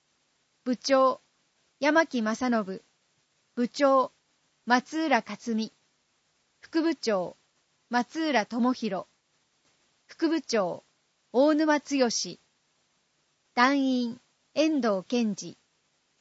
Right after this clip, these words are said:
団員、鈴木和之。団員、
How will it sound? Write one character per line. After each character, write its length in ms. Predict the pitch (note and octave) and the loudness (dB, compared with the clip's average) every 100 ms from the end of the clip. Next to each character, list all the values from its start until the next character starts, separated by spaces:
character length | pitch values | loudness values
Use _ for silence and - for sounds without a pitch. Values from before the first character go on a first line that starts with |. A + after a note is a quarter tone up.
| _ | _
団 300 | B3+ B3+ B3+ | 6 6 6
員、 300 | A#3+ A#3 A3+ - _ _ _ _ _ _ - | 0 -2 -6 -12 _ _ _ _ _ _ -8
鈴 320 | B3 B3 D4+ | -4 -2 -2
木 140 | D4+ | -4
和 160 | C4 A#3+ | -2 -2
之。 520 | C#4 B3 G#3 G3+ E3+ _ _ _ _ _ _ _ _ - | 0 0 -2 -10 -18 _ _ _ _ _ _ _ _ 2
団 280 | B3 C4 B3+ | 4 4 2
員、 320 | B3 A#3 | -2 -4